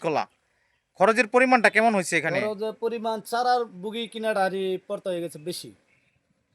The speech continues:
Speaker 1: আপনার কতটুকু জায়গার ভিতর লাগাইছেন?
Speaker 2: এটা দুই কাঠা, দুই, মানে, চোদ্দ শতাংশ।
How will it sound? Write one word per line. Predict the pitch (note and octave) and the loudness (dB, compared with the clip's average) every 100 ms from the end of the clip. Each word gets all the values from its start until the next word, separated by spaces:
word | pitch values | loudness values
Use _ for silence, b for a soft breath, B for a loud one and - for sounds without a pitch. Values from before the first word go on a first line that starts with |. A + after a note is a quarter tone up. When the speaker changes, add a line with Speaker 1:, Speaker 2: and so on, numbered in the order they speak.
| _ _ _ D#3+ | _ _ _ -6
Speaker 1:
আপনার | - F#3 | -2 0
কতটুকু | A3 A3+ G3+ F#3 | 0 0 2 4
জায়গার | F#3 F3 | 4 4
ভিতর | F3+ E3+ | 2 4
লাগাইছেন? | E3 E3+ E3+ E3+ _ _ _ F3 | 4 4 0 -2 _ _ _ -8
Speaker 2:
এটা | F#3 F3+ F3 F3 E3 _ _ _ _ _ _ _ _ _ - E3 | -2 -2 -2 -6 -10 _ _ _ _ _ _ _ _ _ -12 -4
দুই | G#3+ | 0
কাঠা, | G#3+ D3+ C#3 F#2+ _ _ | 0 0 -4 -16 _ _
দুই, | E3+ F#3+ - | -8 -8 -10
মানে, | E3 D3+ - _ | -14 -14 -18 _
চোদ্দ | A3+ A3+ A3+ | -4 0 0
শতাংশ। | A3 F#3+ | -2 -4